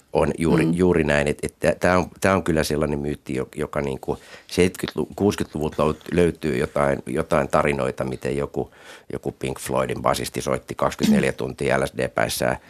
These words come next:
Speaker 1: yhtä samaa kieltä. Voi olla, että se pitää paikkaansa, mutta tota, <laughs> voi olla, että joskus näin on joku tehnyt.
Speaker 2: Niin.
Speaker 1: Mutta tota, kyllä tää, niin kuin, ajatuskin siitä, että, että, niin kuin, päinvastoin, niin kuin sä itse kuvasit, niin,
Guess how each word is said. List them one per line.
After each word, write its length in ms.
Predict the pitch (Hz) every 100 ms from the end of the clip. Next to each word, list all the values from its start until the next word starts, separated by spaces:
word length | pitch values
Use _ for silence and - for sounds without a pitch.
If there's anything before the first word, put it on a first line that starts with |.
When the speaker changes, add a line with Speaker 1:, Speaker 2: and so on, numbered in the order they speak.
| - _ -
Speaker 1:
yhtä 260 | - -
samaa 320 | 76 69 64
kieltä. 380 | 62 71 64 69
Voi 160 | 71 71
olla, 280 | 76 73 64
että 140 | -
se 40 | -
pitää 260 | - 64
paikkaansa, 600 | - 69 67 - 57 -
mutta 260 | 60 - -
tota, 340 | 69 - 73 - - - - 220 311 349
<laughs> 720 | - - 147 123 - - 131
voi 160 | 123 107
olla, 260 | 120 110 95
että 160 | 107
joskus 360 | 107 104 85 85
näin 240 | 82 82
on 100 | 82
joku 260 | 90 87 80
tehnyt. 600 | 101 98 - 71 - - 180
Speaker 2:
Niin. 260 | 165 170 -
Speaker 1:
Mutta 420 | 85 78 73 -
tota, 340 | 69 69 - 71
kyllä 380 | - 90 87 73
tää, 240 | 82 80
niin 120 | 76
kuin, 140 | - 85
ajatuskin 540 | 90 76 69 - 60
siitä, 440 | - 71 64 64 57
että, 140 | - -
että, 140 | - -
niin 80 | -
kuin, 180 | - - - - -
päinvastoin, 680 | 92 95 82 85 - 76 71
niin 80 | 69
kuin 80 | 67
sä 60 |
itse 220 | 71 78 73
kuvasit, 480 | 85 80 76 67 -
niin, 180 | 67